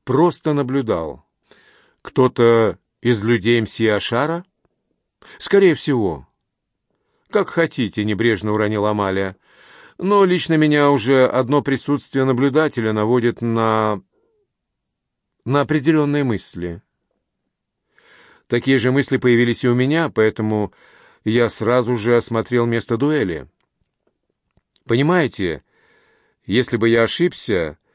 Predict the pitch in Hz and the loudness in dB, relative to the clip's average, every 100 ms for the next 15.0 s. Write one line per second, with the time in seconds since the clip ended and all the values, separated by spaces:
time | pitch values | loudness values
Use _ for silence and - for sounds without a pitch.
0 | _ _ _ _ _ 127 123 143 147 - | _ _ _ _ _ -4 -2 0 -2 0
1 | 160 120 104 - 104 101 117 101 117 107 | 0 2 -2 -2 -2 0 -2 0 0 0
2 | 107 104 120 - 185 147 95 - - _ | 0 -2 -2 0 0 0 -6 -16 -20 _
3 | _ _ _ _ _ _ _ - _ - | _ _ _ _ _ _ _ -20 _ -8
4 | 180 208 180 165 147 151 135 151 - 143 | 0 2 4 2 2 -2 -2 -4 -2 0
5 | 147 147 139 139 175 185 170 - 110 95 | 0 0 0 0 0 0 0 -2 0 0
6 | 82 69 _ _ _ _ _ 104 131 123 | -2 -8 _ _ _ _ _ -2 0 2
7 | 151 175 156 151 147 147 143 127 113 - | 0 2 2 2 2 0 -2 -4 -4 -4
8 | - 82 65 - _ _ _ _ _ _ | -10 -10 -14 -20 _ _ _ _ _ _
9 | _ _ _ _ _ _ _ _ _ _ | _ _ _ _ _ _ _ _ _ _
10 | _ _ _ _ _ _ _ _ _ _ | _ _ _ _ _ _ _ _ _ _
11 | _ _ _ _ _ _ _ _ _ _ | _ _ _ _ _ _ _ _ _ _
12 | _ _ - 98 131 139 123 139 139 - | _ _ -10 -4 -2 0 0 2 0 0
13 | 147 160 151 175 147 123 92 110 104 104 | -4 -2 -2 -2 -4 -4 -4 -4 -2 -2
14 | 110 110 - 113 101 - 107 101 _ | -4 -6 -6 -8 -8 -6 -4 -4 _